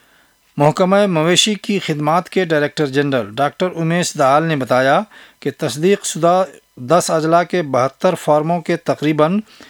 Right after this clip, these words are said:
پانچ لاکھ پندرہ ہزار پرندوں کو تلف کر دیا گیا ہے۔ لیئر مرغیاں اور مقامی نسل کی مرغیاں سب سے زیادہ اس بیماری سے متاثر ہوئی ہیں۔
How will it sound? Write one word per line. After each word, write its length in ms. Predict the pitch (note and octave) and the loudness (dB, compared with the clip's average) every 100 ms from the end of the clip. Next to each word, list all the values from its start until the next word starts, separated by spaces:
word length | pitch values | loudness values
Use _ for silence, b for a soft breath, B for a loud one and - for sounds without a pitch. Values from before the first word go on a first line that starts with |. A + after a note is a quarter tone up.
| B B - | B B 0
پانچ 300 | D#3+ F3+ F3+ | 0 0 0
لاکھ 340 | E3+ F3+ - - | 0 0 0 -2
پندرہ 360 | D#3 F3 D#3+ | 0 2 2
ہزار 280 | C#3+ D3+ E3 | 2 0 0
پرندوں 500 | - D#3 D3 D3 D#3 | -2 -4 -2 -2 -4
کو 180 | C3 E3 | -2 -6
تلف 380 | - D3+ D#3 - | -4 -2 -2 -2
کر 180 | D3 | -4
دیا 220 | B2+ C3+ A#2+ | -2 -2 0
گیا 320 | A#2+ A#2 G#2 | 0 0 2
ہے۔ 420 | B2+ A2+ F#2 - _ _ b b b b b b b b | 2 2 -4 -14 _ _ b b b b b b b b
لیئر 320 | C3+ F#3 G3+ | 4 4 4
مرغیاں 500 | F#3 F3+ F3 G3+ G#3 | 2 0 0 0 0
اور 240 | D#3+ D#3 | 2 0
مقامی 540 | C#3+ C#3 - F3 F#3 G3 | 2 -2 0 0 2 0
نسل 320 | F3 - F3+ | -2 -4 -4
کی 140 | E3 | -4
مرغیاں 400 | E3+ D3+ C#3+ D#3 | -2 -2 -4 -4
سب 200 | E3+ D3+ | -2 -4
سے 140 | - D3+ | -2 -4
زیادہ 320 | C3+ C3+ D3 | 0 0 0
اس 320 | D#3+ D3 - - | -2 -4 -10 -8
بیماری 420 | C3+ B2+ B2+ B2 | -4 -2 -2 -2
سے 140 | - | -4
متاثر 520 | E3+ C3+ B2 A2 B2 | -4 -2 -2 -2 -4
ہوئی 240 | A#2 A2+ G#2+ | -2 -2 0
ہیں۔ 260 | C3 A#2+ | 0 0